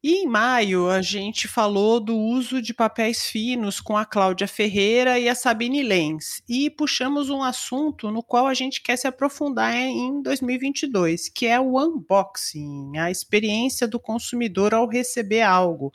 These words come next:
principalmente comprado pela internet. Tem vários lados isso aqui, né? Mas acho que de um lado, falando de, de papel e papéis finos, acho que de um lado tem gente que acha que o papel é algo antigo, né? Que o legal é ser digital e coisa e tal. E do outro,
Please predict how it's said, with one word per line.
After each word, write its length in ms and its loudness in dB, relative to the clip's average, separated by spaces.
principalmente 640 4
comprado 480 2
pela 180 0
internet. 800 -2
Tem 140 -4
vários 420 2
lados 480 0
isso 140 -8
aqui, 260 -4
né? 140 0
Mas 220 0
acho 140 0
que 120 -4
de 160 0
um 120 0
lado, 400 4
falando 400 -4
de, 160 -8
de 100 -10
papel 680 2
e 60 -2
papéis 460 -6
finos, 360 -6
acho 120 -10
que 120 -8
de 100 -4
um 140 -2
lado 360 2
tem 280 -4
gente 360 -2
que 140 -2
acha 260 2
que 120 -12
o 40 -6
papel 480 0
é 80 4
algo 280 4
antigo, 840 -2
né? 200 0
Que 120 -8
o 60 0
legal 420 0
é 80 -2
ser 200 -6
digital 1000 0
e 60 -8
coisa 260 -6
e 40 -10
tal. 260 -2
E 40 -4
do 180 -6
outro, 500 0